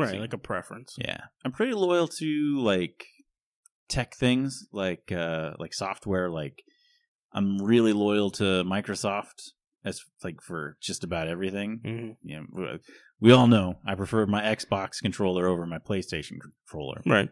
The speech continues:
Speaker 2: If I could play a pl-, a P S four with a Xbox controller,
Speaker 1: Mm-hmm.
Speaker 2: I would happily pl-,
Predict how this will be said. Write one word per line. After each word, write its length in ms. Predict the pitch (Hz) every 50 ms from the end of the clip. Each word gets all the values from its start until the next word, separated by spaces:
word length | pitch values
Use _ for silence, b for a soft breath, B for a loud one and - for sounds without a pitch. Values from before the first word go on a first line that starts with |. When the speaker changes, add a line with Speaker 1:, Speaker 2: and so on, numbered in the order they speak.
| _ _
Speaker 2:
If 120 | - 135 147
I 100 | 196 220
could 120 | 170 143
play 400 | - - 139 135 139 139 131 - - -
a 80 | - 107
pl-, 200 | - - 117 110 -
a 60 | 107
P 200 | - - 113 104
S 140 | 101 101 -
four 400 | - - 98 95 98 104 107 104 _ _ _ _
with 420 | - - 95 90 87 90 87 - - _ _ _ _ _ _ _ _ _ -
a 320 | 95 104 98 90 85 80 -
Xbox 420 | 95 101 - - 110 104 110 - -
controller, 480 | 123 107 - 117 113 113 120 127 127 - -
Speaker 1:
Mm-hmm. 220 | 117 131 127 113 113 - _ _ _ -
Speaker 2:
I 80 | - 156
would 120 | 143 110
happily 360 | 92 101 92 - - 95 90 82
pl-, 220 | - - -